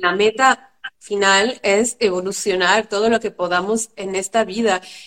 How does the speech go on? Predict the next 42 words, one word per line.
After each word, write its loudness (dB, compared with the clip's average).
Y -2
yo 4
me 2
acuerdo 2
ahí, 0
como -2
para 0
hablar 0
también 0
de 2
lo -2
que, -4
de -4
lo -2
que -2
me 0
di -4
cuenta -2
cuando -2
empecé -2
a 0
tener 0
mucho 0
éxito -4
en -2
mi -2
negocio, 0
me 0
daba 0
cuenta -2
que -4
a -8
cada -2
salto -4
cuántico, -2
después 2
de 0
festejarlo, -2
había 4
algo 2
que -2
iba 2